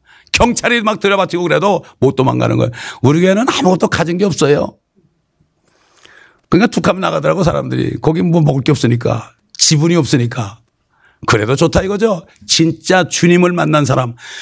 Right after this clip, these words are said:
교회는 주님을 만난 사람이 있어야 됩니다. 오면 주님을 만나야 됩니다. 복음을 전할 때 만나지 못한 사람은 쫓겨나가더라고요.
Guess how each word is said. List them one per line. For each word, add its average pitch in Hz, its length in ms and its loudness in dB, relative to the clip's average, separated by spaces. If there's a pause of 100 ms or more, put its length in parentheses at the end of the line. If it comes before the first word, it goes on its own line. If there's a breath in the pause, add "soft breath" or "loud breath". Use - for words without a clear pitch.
(160 loud breath)
교회는 240 600 4
주님을 240 580 2
만난 208 680 0
사람이 190 280 0
있어야 165 160 0
됩니다. 139 440 -2 (340 loud breath)
오면 247 380 4
주님을 254 360 0
만나야 247 360 2
됩니다. 262 440 0 (240 loud breath)
복음을 269 360 2
전할 262 280 2
때 254 340 6
만나지 240 340 0
못한 226 260 0
사람은 196 200 -4
쫓겨나가더라고요. 160 760 -2